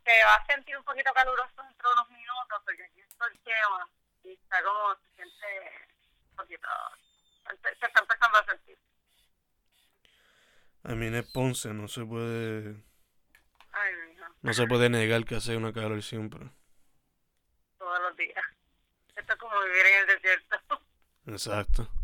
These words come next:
Speaker 2: Pero antes que, antes de seguir, ¿quién es mi invitada de hoy?
Speaker 1: Pues mira, estás hablando con Rachel Smith, este, soy una artista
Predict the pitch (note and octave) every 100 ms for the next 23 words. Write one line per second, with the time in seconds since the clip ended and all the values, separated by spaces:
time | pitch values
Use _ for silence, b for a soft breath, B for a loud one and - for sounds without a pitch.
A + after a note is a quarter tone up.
0 | - b b b b b b b b _
1 | - A#2+ A#2 A2+ G#2+ C#3 - C#3+ C3+ C3
2 | B2+ B2+ B2+ C3 C#3 B2 C3+ D#3 - A#2
3 | A#2 B2 B2 B2 A#2+ B2 B2 B2 B2 C#3+
4 | D#3+ - - - - - - - - _
5 | _ _ _ _ _ - A3 G3+ F3 F3
6 | G3+ A3+ - G3 F#3 F3 F3 E3+ F#3 G3
7 | G3+ G#3 G#3+ G#3 G#3 G3 - G3 G3 A#3+
8 | C4 _ A#3 C#4+ E4+ _ _ _ _ F#3+
9 | F#3 F3 E3+ F3 _ - E3 E3 - -
10 | - F3 F#3+ G3+ G3+ - G3 G3+ - G#3+
11 | G3+ F#3+ F3+ - - -